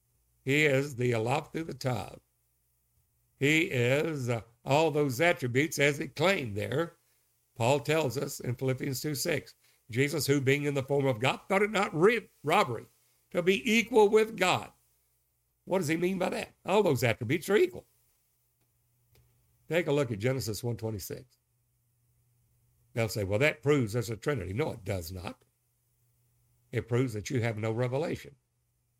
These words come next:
It says, uh, "Let us make man in our own image." Well, that's plural personal pronouns. True. But we assume that's persons. It's not persons.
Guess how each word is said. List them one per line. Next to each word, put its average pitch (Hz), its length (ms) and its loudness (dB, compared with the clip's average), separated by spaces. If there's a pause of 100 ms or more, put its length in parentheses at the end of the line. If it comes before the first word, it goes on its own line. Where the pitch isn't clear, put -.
(1160)
It 127 300 0
says, 117 600 -8
uh, 107 120 -6 (280)
"Let 127 340 -2
us 123 300 -2
make 104 280 -6
man 110 320 -2
in 143 300 0
our 123 340 -4
own 151 240 -2
image." 156 440 -6 (1600)
Well, 104 180 -2
that's 110 180 -4
plural 117 240 -2
personal 131 380 -2
pronouns. 127 520 -6 (680)
True. 131 360 0 (1700)
But 120 180 -2
we 120 140 2
assume 123 560 0
that's 117 260 -4
persons. 107 520 -4
It's 110 160 -8
not 110 260 -8
persons. 95 440 -10